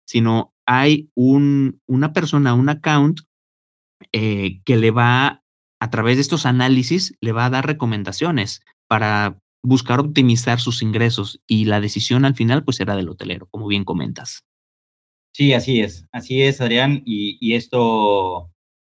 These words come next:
Speaker 2: al principio fue, fue duro por, por esto que comentas, ¿no? Eh, eh, el hotelero independiente nos decía, "Oye, yo no quiero que te hagas cargo de, de nada de mi hotel, porque,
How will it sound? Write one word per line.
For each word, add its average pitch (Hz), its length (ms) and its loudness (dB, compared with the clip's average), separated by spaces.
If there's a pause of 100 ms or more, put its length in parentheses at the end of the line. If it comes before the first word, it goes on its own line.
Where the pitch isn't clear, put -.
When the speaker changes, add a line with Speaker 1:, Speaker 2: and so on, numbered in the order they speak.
(120)
Speaker 2:
al 113 120 -6
principio 139 600 2
fue, 123 320 -2
fue 127 140 -2
duro 147 580 2
por, 113 160 -12
por 101 160 -2
esto 104 200 -4
que 104 80 -10
comentas, 110 580 -4
¿no? 123 280 -2
Eh, 95 100 -2
eh, 95 320 -8
el 98 140 -8
hotelero 107 500 -2
independiente 104 680 -4
nos 101 140 -12
decía, 107 300 -4
"Oye, 107 340 -2 (340)
yo 117 60 -2
no 117 120 0
quiero 117 200 0
que 110 80 -6
te - 100 -6
hagas 104 260 -4
cargo 110 360 0
de, 95 280 -6
de 92 100 -10
nada 113 380 0
de 104 100 0
mi 98 120 -8
hotel, 127 460 -2 (120)
porque, 90 580 -8